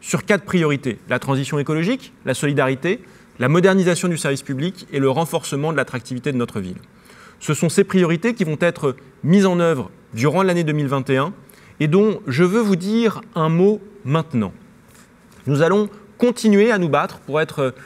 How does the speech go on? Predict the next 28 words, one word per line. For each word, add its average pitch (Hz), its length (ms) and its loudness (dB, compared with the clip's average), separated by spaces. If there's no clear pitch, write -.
une 143 140 0
ville 147 420 2
éco-exemplaire 160 800 0
et 143 80 -2
pilote 160 320 -2
en 131 80 -6
termes 151 380 -2
de 131 80 0
transition 151 520 0
écologique. 127 600 -4
Et 139 80 2
nous 185 120 6
souhaitons 202 280 2
le 208 120 4
faire 220 260 0
avec 202 360 0
le 156 140 -2
soutien 208 380 -2
et 202 40 0
la 160 120 -2
participation 170 680 -4
de 123 100 -2
tous 247 220 -2
les 190 100 2
Palaisiens. 110 400 -2
Nous 143 140 2
allons 180 180 2
donc 190 340 0